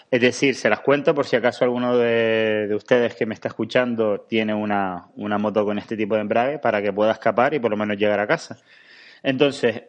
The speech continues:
eh, apagué la moto, la volví, lo volví a encender para que se resetease todo el sistema y seguía parpadeando el número. Entonces, en ese momento se escucha como la moto intenta engranar la marcha que, que está y de repente pone un tres.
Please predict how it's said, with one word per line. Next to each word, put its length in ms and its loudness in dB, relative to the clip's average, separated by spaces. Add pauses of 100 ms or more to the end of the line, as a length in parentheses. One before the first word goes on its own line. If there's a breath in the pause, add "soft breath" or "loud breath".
eh, 460 2
apagué 600 2
la 80 0
moto, 340 0
la 80 4
volví, 460 2
lo 100 0
volví 220 0
a 40 0
encender 300 2
para 140 2
que 80 -2
se 140 -2
resetease 680 0
todo 200 2
el 60 -2
sistema 680 -2
y 340 2
seguía 300 2
parpadeando 560 2
el 80 -2
número. 340 -4
Entonces, 480 -2
en 120 0
ese 180 -2
momento 480 0 (280 loud breath)
se 260 2
escucha 480 2
como 180 0
la 80 4
moto 240 2
intenta 580 2
engranar 680 0 (320 loud breath)
la 220 4
marcha 360 2
que, 440 4
que 60 2
está 360 2
y 160 0
de 140 4
repente 340 2
pone 300 2
un 160 0
tres. 260 2